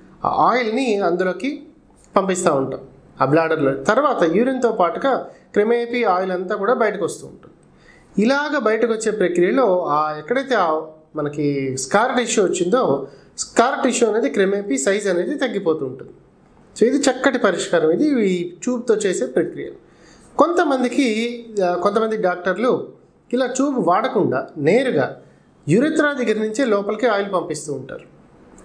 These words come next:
ఇది కూడా కొంతవరకు successful ప్రక్రియ, patient పట్టి చేస్తూ ఉండాలి ఇది. కొంతమందికి ఇది success అవుతుంది, కొంతమందికి మనం feeding ట్యూబ్తో చేసింది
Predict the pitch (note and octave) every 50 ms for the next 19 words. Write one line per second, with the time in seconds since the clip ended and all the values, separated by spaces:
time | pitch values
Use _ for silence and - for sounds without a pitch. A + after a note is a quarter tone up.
0 | - C4+ C#4 D#4+ E4 D#4+ D#4 D#4 D#4 C4 A#3+ A3+ A#3+ A#3 A#3 A#3 A3+ G#3+ G3 -
1 | - G#3 G3 G3 G#3 G3 F#3+ G3 E3 E3 F3 G#3 C4 - - - G#3 G#3+ G#3+ A#3+
2 | A3+ - - F#3+ F#3+ A3+ F#3+ G3 F#3 F3 - - F3 E3 D3 D3 C#3+ D3 D#3+ -
3 | - - - - - - - - - - - F#3+ F#3 F#3 F#3+ G3 F#3+ F#3+ F#3+ F#3+
4 | F3+ F3+ F#3+ F#3 F3+ F3+ F3 E3+ F3 - E3 - - G3+ F#3 G3 F#3+ F#3 F#3+ G3+
5 | G#3 C#4 - G#3+ F3+ - E3+ F3 F3+ F3 F3+ - F#3 F3 D#3+ D3+ C#3+ D3 D3 D3
6 | C#3 C#3 - G3 G3+ G3+ G#3 G#3 G#3 G#3 G3 G3 F#3+ F3 - F3 E3 - F#3 F3
7 | F#3+ B3 A3+ D#3 - -